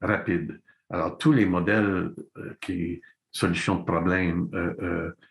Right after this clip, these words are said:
cognitivo-comportementales, c'est très, très, très en vogue actuellement ici au Québec. Et puis, euh, mais ils se rendent compte peu à peu des limites aussi, parce que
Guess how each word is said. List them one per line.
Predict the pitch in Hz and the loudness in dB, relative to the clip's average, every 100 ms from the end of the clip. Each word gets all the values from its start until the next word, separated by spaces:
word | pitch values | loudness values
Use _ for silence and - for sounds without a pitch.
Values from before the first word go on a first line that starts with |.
| _ _ | _ _
cognitivo-comportementales, | - 92 85 - 90 90 87 87 85 87 82 78 78 101 90 | 0 2 2 0 0 2 2 0 0 0 0 0 0 0 0
c'est | - - - | -2 -8 -2
très, | 107 104 - | 2 2 0
très, | 101 90 | -2 -2
très | 92 95 87 | 0 0 2
en | 82 | 0
vogue | 78 95 87 | 0 0 -2
actuellement | - - 85 87 95 | -6 -6 -4 0 0
ici | 90 - | 0 -2
au | 78 | -2
Québec. | - 98 139 - - - - - - _ | 0 2 2 -2 -14 -20 -16 -16 -16 _
Et | 92 87 | -4 -2
puis, | - 87 87 85 | -2 0 2 2
euh, | 82 82 85 87 - | -2 -4 -4 -4 0
mais | 90 87 | 2 2
ils | 82 | 2
se | 90 | 0
rendent | 85 78 | 0 2
compte | 92 92 - | 2 2 2
peu | 87 | 2
à | 80 | 2
peu | 92 90 | 2 2
des | 87 | 4
limites | 87 87 - 92 | 4 2 2 0
aussi, | - - - | 0 0 0
parce | - - | 0 -4
que | 85 87 | -4 -4